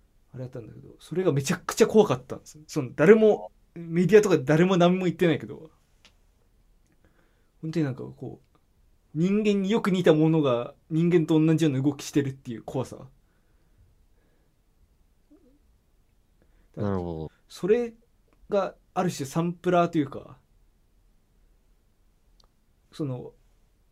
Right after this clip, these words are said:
Speaker 1: まあ、ひそやかさんの場合、ひそやかさんの声で撮ってて、完全にひそやかさんにか-、近い存在ではあるけど、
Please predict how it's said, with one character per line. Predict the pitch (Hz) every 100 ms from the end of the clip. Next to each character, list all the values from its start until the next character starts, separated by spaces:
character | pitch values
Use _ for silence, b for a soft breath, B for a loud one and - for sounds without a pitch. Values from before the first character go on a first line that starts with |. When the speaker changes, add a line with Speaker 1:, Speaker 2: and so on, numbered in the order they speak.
| _ _ _ -
Speaker 1:
ま | 156
あ、 |
ひ | -
そ | 233
や | 214
か |
さ | 202
ん | 175
の |
場 | 151
合、 |
ひ | -
そ | 214
や |
か | 208
さ | 202
ん | 175
の | 160
声 | 185 165
で | 156
撮 | 180
っ |
て | - - 160
て、 | 156 156 120 - _ _ _ _
完 | 175
全 | 180 156
に |
ひ | -
そ |
や | 185
か | 160
さ | 143
ん | 127
に | - - _ _ _ _ _ -
か-、 | 156 135
近 | - - 220
い |
存 | 175 - 175 175
在 | 185 175
で | 170
は |
あ | 143
る | 135
け | 127
ど、 | 120 104 -